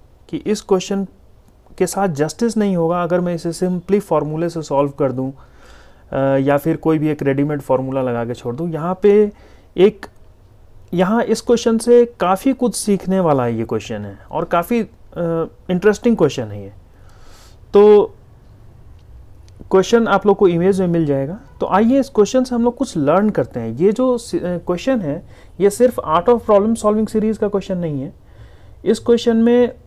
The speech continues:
दरअसल हम लोग कुछ सीखेंगे भी, यानी कुछ थ्योरेटिकल एस्पेक्ट्स हैं और हम लोग क्या करेंगे कि इस क्वेश्चन में कुछ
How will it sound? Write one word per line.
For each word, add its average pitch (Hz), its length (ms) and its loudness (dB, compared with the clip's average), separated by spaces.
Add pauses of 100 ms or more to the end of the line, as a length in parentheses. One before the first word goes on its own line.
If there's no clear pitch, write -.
(220)
दरअसल 208 420 4
हम 208 160 2
लोग 233 100 4
कुछ 254 160 0
सीखेंगे 190 540 2
भी, 107 240 -4
यानी 175 280 0
कुछ 233 260 -2
थ्योरेटिकल 202 480 2
एस्पेक्ट्स 233 560 -2
हैं 147 160 -4 (600)
और 196 400 2
हम 196 220 2
लोग 247 180 4
क्या 220 140 4
करेंगे 214 360 0
कि 254 140 -6
इस - 220 -8
क्वेश्चन 226 360 0
में 247 440 2 (240)
कुछ 240 220 -2